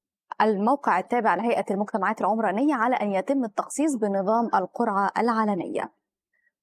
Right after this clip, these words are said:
طبقًا أيضًا لمصادر مطلعة داخل وزارة الإسكان، كشفت لليوم السابع عن سعر المتر في الوحدات المقرر أن يتم طرحها،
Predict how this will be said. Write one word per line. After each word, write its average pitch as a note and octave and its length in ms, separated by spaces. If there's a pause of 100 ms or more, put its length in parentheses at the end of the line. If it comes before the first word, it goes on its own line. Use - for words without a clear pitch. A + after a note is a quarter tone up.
طبقًا B3+ 480
أيضًا A3+ 180
لمصادر G3 560
مطلعة B3 520
داخل G3 460
وزارة G3+ 400
الإسكان، C4+ 520
كشفت G#3+ 500
لليوم F#3+ 280
السابع A#3+ 340
عن F3+ 240
سعر A#3 400
المتر G3 420
في B3+ 100
الوحدات A#3 540
المقرر A#3 760
أن G3+ 140
يتم C4+ 340
طرحها، A#3 520